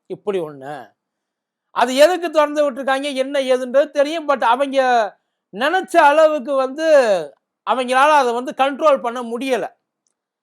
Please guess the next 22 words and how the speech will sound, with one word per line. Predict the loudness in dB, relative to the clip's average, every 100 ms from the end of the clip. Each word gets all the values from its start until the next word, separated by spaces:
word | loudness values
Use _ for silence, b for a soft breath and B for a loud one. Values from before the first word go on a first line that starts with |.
| _
இந்த | -10 -2 0
விஷயம் | 0 0 2
வந்து | 2 0
அந்த | -2 -2
விஷயத்த | -6 -2 0 0 -2 0
பெருசா | 0 0 0 0 0
வந்து | -4 -6 0 0 2 -2
ஒண்ணு | -4
மூடி | -6 -4 -6
மறைக்கல. | -4 -4 -4 -10 -14 _ _ _ _ _ _ _ _ _
இப்ப | -8 -6
என்ன | -6 0 2
பண்ணிட்டாங்க, | 0 -4 -6 -6 -8 -14 -12 -12 -12 -18 _ _ _ _ _ _ _ _
நாடே | -14 -4 0 2 4 2 6 8 8
வந்து | 6 0 -6 -6 0 0 2
பெருமைப்பட்ட | 2 2 0 -2 -2 -8 -2 0 0 -2 -6 -12 _
ஒரு | -10 -10
மூணு | -12 -12 -10 -12
பேர், | -12 -12 -12 _ _ _ _ _ _ _ _ _ _ _ -12
மூணு | -8 -8 -6
பேர் | -6 -8
சார், | -12 -14 -14